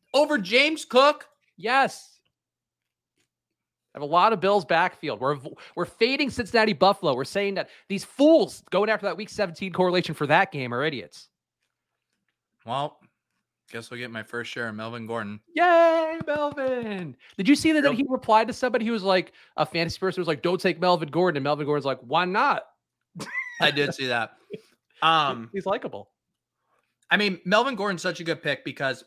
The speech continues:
Speaker 1: he'll probably be good, like, weeks one through seven, and then he'll get fully benched because Javonte Williams is insane. And then, you know, when it matters the most, Melvin Gordon will be getting four touches a game. I think, I think it's a great selection.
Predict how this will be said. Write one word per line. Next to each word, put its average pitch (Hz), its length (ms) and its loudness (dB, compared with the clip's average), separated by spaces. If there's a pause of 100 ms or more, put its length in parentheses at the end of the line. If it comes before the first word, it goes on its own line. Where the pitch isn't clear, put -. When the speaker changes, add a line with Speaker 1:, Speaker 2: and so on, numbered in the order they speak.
(320)
Speaker 1:
he'll 160 120 -6
probably 175 260 2
be 170 140 -2
good, 147 260 -2
like, 135 220 -2
weeks 135 240 -10
one 131 220 -8
through 131 180 -12
seven, 123 600 -4 (200)
and 131 120 -8
then 127 120 -4
he'll 131 180 -6
get 127 220 -6
fully 131 260 -4
benched 117 400 -4
because 117 300 -10
Javonte 117 360 -6
Williams 113 360 -6
is 104 100 -14
insane. 117 460 -6
And 113 120 -8
then, 113 340 -6
you 165 120 0
know, 160 80 2
when 214 160 2
it 185 80 -2
matters 160 320 4
the 139 80 -8
most, 127 480 -4 (140)
Melvin 131 320 -2
Gordon 120 240 -4
will 110 80 -8
be 113 100 -10
getting 107 220 -6
four 113 240 -8
touches 101 340 -8
a 95 60 -10
game. 101 240 -10
I 104 60 -10
think, 120 260 -10 (180)
I 135 100 -4
think 151 120 -4
it's 135 100 -8
a 117 60 -8
great 110 260 -6
selection. 123 580 -12